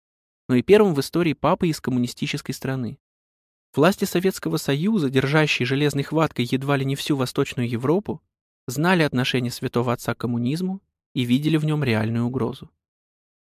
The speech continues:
Когда папа вскоре после избрания прибыл с визитом в родную Польшу, в Варшаве его овациями встретило более трёх миллионов человек. Обеспокоенные люди в Кремле понимали, что это только начало.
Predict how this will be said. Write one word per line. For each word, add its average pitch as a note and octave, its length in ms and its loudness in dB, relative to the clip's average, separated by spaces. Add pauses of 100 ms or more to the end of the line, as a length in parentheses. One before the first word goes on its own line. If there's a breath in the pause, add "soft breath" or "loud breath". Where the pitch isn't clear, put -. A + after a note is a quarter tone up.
(580)
Когда F3+ 240 2
папа G#3+ 260 2
вскоре F3+ 320 2
после F#3 320 0
избрания E3+ 440 2
прибыл D#3+ 320 0
с - 100 -8
визитом D3+ 380 0
в C3 60 -4
родную C3+ 280 0
Польшу, F#3+ 500 -2 (540)
в B2+ 120 -4
Варшаве D#3+ 480 2
его C#3+ 240 2
овациями D#3+ 500 0
встретило D#3+ 480 -2
более C#3+ 280 0
трёх D#3+ 300 -2
миллионов D#3 380 -2
человек. D3 540 -6 (1160)
Обеспокоенные D#3 640 2
люди D#3 200 2
в - 60 -4
Кремле D3+ 320 0
понимали, F#3+ 480 0
что - 180 -8
это D3 180 -4
только D3 280 -4
начало. D3+ 560 -6